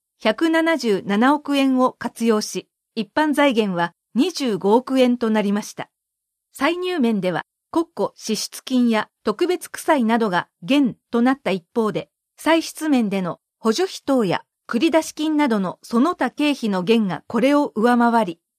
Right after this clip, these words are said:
実質収支は黒字となりました。また、単年度収支に財政調整基金の積立金を加え、取り崩し額を除いた実質単年度収支は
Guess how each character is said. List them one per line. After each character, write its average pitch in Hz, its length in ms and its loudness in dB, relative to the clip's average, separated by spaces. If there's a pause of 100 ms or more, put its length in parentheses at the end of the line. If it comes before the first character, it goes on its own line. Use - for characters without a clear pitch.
(140)
実 214 120 -4
質 - 280 -6
収 330 220 0
支 - 160 -4
は 175 180 -4 (140)
黒 240 280 2
字 - 140 -6
と 269 120 0
な 240 100 2
り 226 140 0
ま 208 80 -2
し - 120 -12
た。 - 140 -10 (340)
ま 214 120 -6
た、 202 140 -4 (220)
単 339 220 0
年 349 200 -4
度 349 100 -2
収 339 240 -2
支 240 180 -4
に 175 220 -6 (120)
財 285 180 2
政 339 280 -4
調 339 160 0
整 330 240 -2
基 - 120 -16
金 269 260 -2
の 180 180 -4
積 247 240 2
立 302 240 0
金 262 280 0
を 247 100 0
加 190 320 -2
え、 180 160 -4 (200)
取 294 200 2
り - 20 0
崩 330 220 -2
し 330 160 -2
額 247 320 0
を 180 80 -2
除 185 280 0
い 190 60 -6
た - 220 -6 (200)
実 202 120 -4
質 - 480 -8
単 320 220 0
年 320 180 0
度 311 100 0
収 302 240 0
支 - 240 -8 (160)
は 185 160 -8